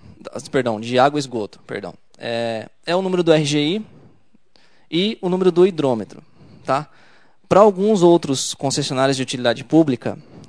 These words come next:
é, o, o R G I talvez não seja, não seja esse o nome, vai ser um outro nome, mas o hidrômetro em si vai existir, tá? Então, são sempre esses dois dados que têm que ser conferidos,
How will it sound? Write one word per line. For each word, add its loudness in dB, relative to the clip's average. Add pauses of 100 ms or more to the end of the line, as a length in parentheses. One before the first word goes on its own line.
é, 0 (2000)
o, 0 (1120)
o 0
R 0
G 0
I 0
talvez 0
não -4
seja, -2
não -4
seja 0
esse 0
o 0
nome, 2
vai -2
ser -2
um -4
outro 0
nome, 0
mas 0
o 4
hidrômetro 0
em -8
si -4
vai 2
existir, -4 (480)
tá? 0
Então, -2
são -2
sempre -2
esses -6
dois 8
dados 2
que -20
têm -10
que -8
ser -6
conferidos, -4